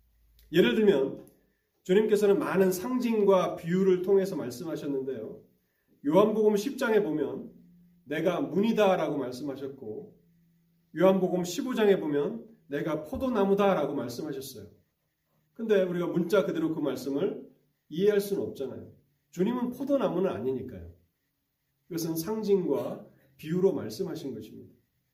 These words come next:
그렇죠? 그렇기 때문에 성찬에서 "이것이 내 몸이다,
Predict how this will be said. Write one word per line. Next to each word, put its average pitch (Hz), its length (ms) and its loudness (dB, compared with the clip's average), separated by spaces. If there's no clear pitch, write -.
그렇죠? 156 420 -14
그렇기 160 220 2
때문에 160 480 0
성찬에서 190 920 0
"이것이 180 840 0
내 160 400 -2
몸이다, 135 600 0